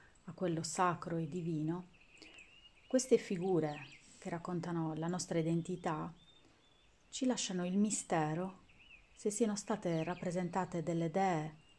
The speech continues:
magiche e sacre, delle donne, oppure entrambe le cose, perché essere donna significava incarnare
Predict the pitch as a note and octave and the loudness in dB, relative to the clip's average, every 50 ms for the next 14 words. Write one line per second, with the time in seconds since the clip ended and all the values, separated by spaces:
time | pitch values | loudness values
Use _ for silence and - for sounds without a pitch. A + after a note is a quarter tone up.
0 | - - - F3+ E3 E3 D#3 D3 E3 D#3+ E3 - D#3+ D#3+ D3 - - F3+ E3+ F3 | -20 -16 -10 -4 -2 -2 -2 -2 -4 -8 -6 -6 -6 -6 -4 -2 0 0 2 0
1 | E3+ E3+ - G#3 G3+ G#3 A3 - - - - - - - - - - - - - | 0 -2 -4 -4 -4 -4 -6 -6 -12 -20 -20 -20 -20 -20 -20 -20 -20 -20 -8 -4
2 | G#3+ G3+ G3+ G3+ F3 G3+ F#3 E3+ E3+ E3+ F3 F3+ G3 G#3+ A3 - - - - - | 0 2 2 4 6 6 6 6 6 4 2 0 -2 -4 -6 -8 -14 -20 -20 -20
3 | _ - - - - - _ _ _ _ - - A#3 A#3 - - - A#3 A3+ A3+ | _ -20 -20 -20 -20 -20 _ _ _ _ -12 -4 -4 -4 -4 0 2 4 4 6
4 | A3+ G#3+ G#3 - - - - - - - - - - - - G3+ F#3+ - G3 F#3+ | 4 4 0 -2 -10 -16 -18 -18 -18 -20 -20 -20 -20 -4 -2 -2 0 0 0 0
5 | F#3 F3+ F3+ F#3 F#3 E3+ F3 - G3 F3 D#3 D3+ D#3 - E3+ D#3+ - - - - | 0 2 2 2 2 0 2 4 6 6 6 4 2 -2 -6 -8 -8 -14 -20 -20
6 | - - - - - - - - _ _ _ _ _ _ _ _ _ _ - G3 | -20 -20 -20 -20 -20 -20 -20 -20 _ _ _ _ _ _ _ _ _ _ -6 -6
7 | F3 E3 - G3 F3+ F3 - - - - - - - _ _ _ _ _ - F#3 | -4 -4 -2 -2 -2 -2 -2 -4 -8 -20 -20 -20 -20 _ _ _ _ _ -4 -4
8 | F#3 - - - F#3 F3+ F#3 F3+ E3+ F3 D#3+ D#3 D#3+ D#3+ E3+ F3 F3 E3+ - - | -2 -2 -4 -4 -2 0 0 0 2 0 2 2 0 0 -2 -2 -4 -8 -12 -20
9 | - - _ _ _ - - _ - _ _ _ _ - - - G#3+ G#3 G#3 G#3 | -20 -20 _ _ _ -20 -20 _ -20 _ _ _ _ -12 -6 0 2 2 2 2
10 | - G#3+ G#3 - F3 E3 E3 D#3+ D#3+ E3 E3 - - - - - - - - - | 0 -4 -6 -4 -4 -2 -2 -2 -2 -4 -8 -8 -12 -18 -20 -20 -20 -20 -20 -14
11 | - F#3+ E3+ E3+ F3+ F3+ F3 - E3 D#3 D#3 D#3 D3+ D#3 D#3+ E3 - - | -10 -8 -8 -4 -4 -4 -2 0 0 0 0 0 0 -2 -4 -6 -8 -16